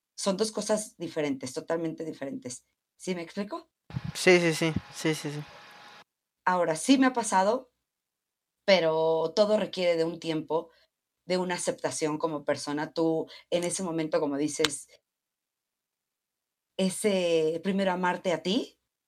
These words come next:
Speaker 1: saber qué es lo que quieres. En es-, en mi caso, yo ya entré en una madurez,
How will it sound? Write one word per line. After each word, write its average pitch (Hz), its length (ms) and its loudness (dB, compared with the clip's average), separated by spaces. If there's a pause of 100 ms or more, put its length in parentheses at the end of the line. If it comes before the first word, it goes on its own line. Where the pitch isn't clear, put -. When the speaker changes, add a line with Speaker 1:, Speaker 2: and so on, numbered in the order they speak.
(120)
Speaker 1:
saber 185 360 0
qué 196 120 -2
es 190 100 -4
lo 185 100 -2
que 170 200 -10 (120)
quieres. 175 640 0 (1000)
En 190 160 2
es-, 214 200 -4
en 196 140 -2
mi 190 140 -2
caso, 233 560 -2 (1000)
yo 202 140 2
ya 269 120 2
entré 262 240 0
en 233 100 -2
una 220 180 0
madurez, 175 440 2